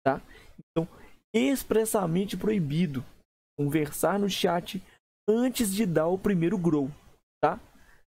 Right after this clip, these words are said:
Depois, tudo bem, você já vai ter tamanho suficiente pra se proteger. Mesmo assim, é perigoso, tá? Converse só o necessário, certo? Então, oitava dica muito importante,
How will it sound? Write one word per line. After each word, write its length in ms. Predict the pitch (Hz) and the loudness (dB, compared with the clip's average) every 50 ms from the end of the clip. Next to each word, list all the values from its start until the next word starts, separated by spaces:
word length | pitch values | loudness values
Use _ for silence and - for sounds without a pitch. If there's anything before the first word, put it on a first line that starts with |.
| _ _ | _ _
Depois, 400 | 277 277 - - 220 247 262 - | 0 0 4 2 2 2 4 0
tudo 180 | - - 381 | 0 0 0
bem, 200 | - 381 226 156 | 2 0 0 0
você 240 | 139 139 135 135 - | 0 -2 -4 -4 -2
já 100 | - 156 | -2 0
vai 120 | 151 156 147 | 0 0 0
ter 260 | - - 160 160 - - - - - - | 0 0 0 0 -2 -8 -18 -20 -4 -2
tamanho 540 | - 175 165 156 151 151 165 170 185 190 | 0 0 2 2 2 2 2 2 2 0
suficiente 500 | 180 - 175 - 190 175 - 175 175 170 | 0 -2 -2 -2 -2 0 0 -2 -2 0
pra 120 | - 180 175 | 0 0 0
se 120 | - - | 0 0
proteger. 520 | 175 - 180 180 - 226 220 170 147 143 131 - - - - - | 0 0 0 0 0 0 0 2 0 0 -2 -4 -14 -20 -6 -2
Mesmo 300 | 160 175 226 233 220 240 | 0 2 2 2 2 0
assim, 200 | 220 185 - 196 | 0 2 0 -2
é 40 | 196 | 0
perigoso, 640 | 190 220 220 233 208 175 175 170 165 143 123 120 - - - - _ _ | 0 0 0 0 2 2 2 2 0 0 -2 -6 -10 -16 -20 -20 _ _
tá? 140 | - 160 185 - - - - 320 - - | -2 0 0 -2 -10 -18 -16 -16 -4 -2
Converse 500 | - 170 156 135 131 160 180 185 185 170 | -2 0 0 0 0 0 0 0 -2 -4
só 220 | - - 202 214 | -2 0 0 0
o 60 | 233 | 2
necessário, 640 | 240 254 247 - 254 240 - - 156 127 - - - - - - _ _ _ _ _ _ _ _ _ _ _ _ _ _ _ _ _ _ _ - | 2 0 0 0 0 -2 0 0 0 0 -2 -6 -10 -18 -20 -20 _ _ _ _ _ _ _ _ _ _ _ _ _ _ _ _ _ _ _ 0
certo? 320 | 170 180 - - - - - - - - _ _ _ _ _ | 0 0 0 -6 -16 -20 -20 -20 -20 -20 _ _ _ _ _
Então, 220 | - 170 190 220 - - - - - - | 0 0 0 -2 -8 -16 -20 -20 -14 -2
oitava 480 | - 170 175 175 - - 165 170 170 190 | 0 0 0 2 0 0 0 2 0 -2
dica 300 | 151 139 147 156 - 175 | -2 0 -4 -2 0 0
muito 220 | 160 156 165 - | 0 0 -2 -2
importante, 600 | 180 - - 170 - - - - 165 165 - - | -2 -2 -2 -4 -4 -2 -2 -2 -2 -2 -6 -12